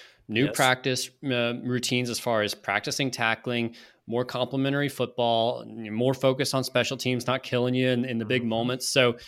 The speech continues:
Speaker 1: it, it's more than just a new defensive coordinator, and I,
Speaker 2: Are
Speaker 1: I'm not sure that Lincoln's able or, or willing to make those changes.
Speaker 2: Are you surprised that Alex Grinch still has a job at this point right now? We're three, four days removed,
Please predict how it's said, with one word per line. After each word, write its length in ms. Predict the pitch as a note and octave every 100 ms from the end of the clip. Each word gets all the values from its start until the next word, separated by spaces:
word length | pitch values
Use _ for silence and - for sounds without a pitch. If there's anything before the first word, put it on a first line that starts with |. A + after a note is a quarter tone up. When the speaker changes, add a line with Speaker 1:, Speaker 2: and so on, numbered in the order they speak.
| - - _ _
Speaker 1:
it, 120 | D3
it's 160 | D#3+ C#3+
more 240 | C#3+ F3
than 140 | E3+ B2
just 200 | - -
a 40 |
new 160 | A2+ A2
defensive 400 | A2 A2+ G#2 G2
coordinator, 420 | A2+ A2+ G#2+ G2
and 80 | G2+
I, 140 | G#2+ -
Speaker 2:
Are 100 | C#3+
Speaker 1:
I'm 60 |
not 140 | B2 G#2+
sure 200 | - G#2+
that 160 | G#2+
Lincoln's 480 | A2 A2+ G#2+ G2+ - -
able 260 | A#2+ B2+
or, 160 | A#2+ A#2+
or 200 | A#2 A#2+
willing 400 | G#2+ A#2+ C3+ A2+
to 120 | -
make 160 | G2+ G2
those 160 | G2
changes. 500 | - G#2+ G#2 - - -
Speaker 2:
Are 100 | C#3+
you 100 | E3
surprised 640 | F3 F3+ D#3+ C#3+ C#3+ D3+ C#3
that 80 |
Alex 340 | B2 B2+ C3 -
Grinch 460 | - C3 C3 - -
still 440 | - - - B2+ B2+
has 200 | C3 A#2+
a 60 |
job 320 | A2+ A2+ A#2 B2
at 60 |
this 140 | B2+ A#2+
point 180 | B2+
right 160 | B2 B2
now? 220 | B2 B2
We're 140 | A#2 A2
three, 420 | - B2+ A#2+ A#2 -
four 160 | C3+ C3+
days 260 | C3 B2
removed, 380 | A#2+ A#2 A#2+